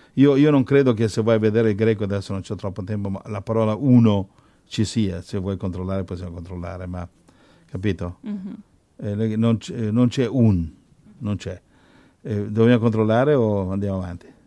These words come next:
Speaker 2: No, va bene.
Speaker 1: Ok.
Speaker 2: Andiamo avanti.
Speaker 1: No, adesso noi possiamo andare avanti, ma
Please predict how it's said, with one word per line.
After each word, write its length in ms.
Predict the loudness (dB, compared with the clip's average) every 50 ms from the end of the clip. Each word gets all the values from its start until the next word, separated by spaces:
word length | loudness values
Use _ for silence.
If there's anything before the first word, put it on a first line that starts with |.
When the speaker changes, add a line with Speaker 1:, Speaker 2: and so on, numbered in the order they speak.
| _ _ _
Speaker 2:
No, 300 | -20 _ -20 -20 -20 _ _
va 100 | _ -20 _
bene. 440 | _ -20 -20 -20 _ -8 -4 -4 -4
Speaker 1:
Ok. 140 | -4 -6 -12 -16 -16
Speaker 2:
Andiamo 220 | -20 -20 -20 -20 -20
avanti. 420 | -20 -20 -20 -20 -20 _ _ -20 _ _ _ _ _ _
Speaker 1:
No, 220 | -6 -6 -6 -6 -8
adesso 260 | -16 -16 -12 -10 -8
noi 140 | -6 -6 -6
possiamo 360 | -4 -6 -6 -4 -4 -4 -4
andare 260 | -4 -4 -4 -4 -2
avanti, 360 | -2 0 0 0 0 -2 -4
ma 200 | -6 -6 -6 -8